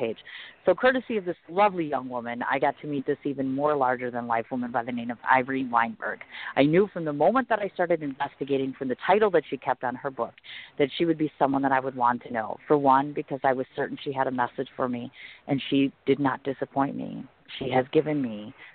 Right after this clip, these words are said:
three messages that I needed to hear today, whether she knew that or not. Second of all, I always gravitate to people whose purpose in life is dictated by heart and not by hand, by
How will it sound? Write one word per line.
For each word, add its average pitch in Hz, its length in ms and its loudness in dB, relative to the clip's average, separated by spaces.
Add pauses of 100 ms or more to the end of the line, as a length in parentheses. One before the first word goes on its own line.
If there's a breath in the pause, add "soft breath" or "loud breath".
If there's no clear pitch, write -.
three 170 140 6
messages 135 640 2
that 117 200 -2 (160)
I 135 120 2
needed 117 260 -4
to 131 80 -2
hear 135 220 -2
today, - 380 -4
whether 131 240 0 (100)
she 151 100 2
knew 120 160 2
that 120 180 4
or 117 100 2
not. 104 280 0 (580 loud breath)
Second 185 300 4
of 143 100 0
all, 123 320 4 (240 loud breath)
I 147 180 6 (100)
always 214 480 4
gravitate 151 580 0
to 143 80 -12
people 131 580 0
whose 143 280 -2
purpose 180 420 4
in 202 160 -2
life 120 340 0 (380 loud breath)
is 131 180 0
dictated 151 540 2
by 120 200 4
heart 196 520 2
and 170 100 -4
not 160 260 2
by 135 240 4
hand, 107 380 -8 (520 loud breath)
by 123 440 4